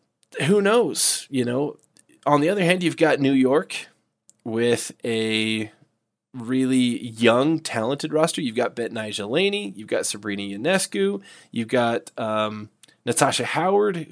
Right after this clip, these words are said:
who already has played with Stewie back in Seattle. Um, and I think the trajectory of New York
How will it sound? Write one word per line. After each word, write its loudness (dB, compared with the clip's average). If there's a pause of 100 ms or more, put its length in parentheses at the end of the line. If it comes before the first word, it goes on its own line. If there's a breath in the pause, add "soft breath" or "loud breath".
who 0
already -2
has -2
played 2
with -2
Stewie -4 (140)
back -8
in -10
Seattle. -2 (640 soft breath)
Um, -2 (100)
and -2 (260)
I 2
think -4
the 4
trajectory -2
of -2
New 2
York 0